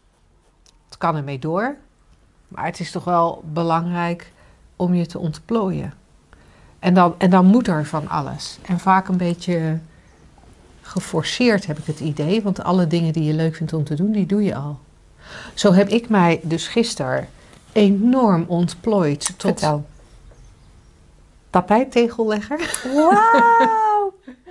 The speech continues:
Speaker 2: Meid, wat een nieuwe
Speaker 1: Maar
Speaker 2: dimensie aan jouw bestaan ook.
Speaker 1: Maar er was niet een diepe wens om tapijttegellegger te worden.
Speaker 2: Nee?
Speaker 1: Maar het was wel wat gebeurde.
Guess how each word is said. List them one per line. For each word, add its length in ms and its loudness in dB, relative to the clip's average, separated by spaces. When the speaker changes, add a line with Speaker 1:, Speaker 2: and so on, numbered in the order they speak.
Speaker 2:
Meid, 260 -4
wat 160 -4
een 320 -6
nieuwe 240 -2
Speaker 1:
Maar 220 4
Speaker 2:
dimensie 560 -2
aan 140 -2
jouw 200 2
bestaan 760 -4
ook. 200 2
Speaker 1:
Maar 140 4
er 60 0
was 220 0
niet 180 -6
een 220 -4
diepe 340 -10
wens 340 -8
om 200 -10
tapijttegellegger 1500 -8
te 160 -8
worden. 260 -4
Speaker 2:
Nee? 260 -4
Speaker 1:
Maar 140 -2
het 100 -4
was 140 -2
wel 180 2
wat 120 -4
gebeurde. 560 -6